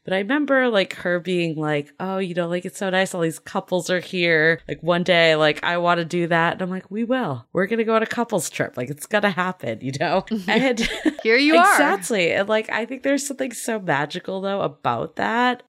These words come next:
Speaker 1: It can feel so far off when you're in it. And then
Speaker 2: Mm-hmm.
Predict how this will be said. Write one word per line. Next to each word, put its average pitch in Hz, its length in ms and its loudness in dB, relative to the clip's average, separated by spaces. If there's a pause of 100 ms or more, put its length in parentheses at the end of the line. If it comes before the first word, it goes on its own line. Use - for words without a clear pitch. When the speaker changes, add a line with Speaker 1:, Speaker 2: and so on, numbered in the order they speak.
Speaker 1:
It 214 100 -6
can 240 100 2
feel 226 260 -2
so 226 180 -2
far 160 400 -6
off 123 460 -4
when 143 140 2
you're 143 140 0
in 143 240 -2
it. 214 320 -6 (140)
And 190 180 0
then 190 340 2
Speaker 2:
Mm-hmm. 170 280 -8